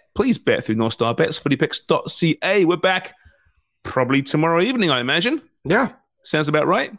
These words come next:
Speaker 2: That's right.
Speaker 1: All right. Well, maybe by then we'll know whether Nottingham Forest are in a major final.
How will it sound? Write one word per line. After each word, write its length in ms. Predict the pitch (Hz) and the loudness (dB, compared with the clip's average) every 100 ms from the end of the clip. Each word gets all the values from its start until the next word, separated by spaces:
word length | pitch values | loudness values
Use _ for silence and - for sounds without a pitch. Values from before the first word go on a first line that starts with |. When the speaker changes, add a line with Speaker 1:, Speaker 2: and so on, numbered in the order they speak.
| - | -8
Speaker 2:
That's 200 | - 113 | -4 -2
right. 260 | 170 185 - _ _ _ _ | 0 0 -2 _ _ _ _
Speaker 1:
All 100 | 139 | -4
right. 140 | 156 190 | -2 0
Well, 160 | 160 | 0
maybe 340 | 143 165 185 160 | 0 0 0 0
by 200 | 120 135 | 0 0
then 180 | 165 151 | 0 0
we'll 100 | 131 | 0
know 200 | 170 135 | 0 2
whether 180 | 127 | 2
Nottingham 360 | 120 147 175 135 | 2 0 0 -2
Forest 560 | - 139 110 101 - _ _ _ _ _ - | 0 0 0 -2 -10 _ _ _ _ _ -4
are 120 | 127 | 0
in 80 | 120 | 0
a 100 | 117 | 0
major 320 | 120 123 117 | 0 -2 -4
final. 440 | - 117 104 - | -4 -6 -6 -12